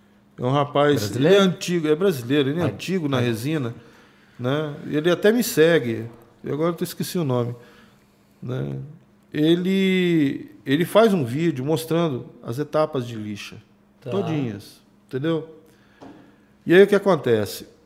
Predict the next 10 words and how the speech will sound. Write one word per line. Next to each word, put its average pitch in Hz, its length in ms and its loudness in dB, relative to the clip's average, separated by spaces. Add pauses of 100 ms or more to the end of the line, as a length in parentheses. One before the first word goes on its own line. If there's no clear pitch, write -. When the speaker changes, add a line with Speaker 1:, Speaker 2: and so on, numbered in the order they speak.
(300)
Speaker 1:
Você, 214 540 2 (320)
aí 156 140 8
eu 226 80 6
fui 226 140 -2
fazer, 180 420 0
cara, 127 220 2
pô, - 420 -4
eu - 180 -4
fiquei 202 440 0
assim, 170 520 -2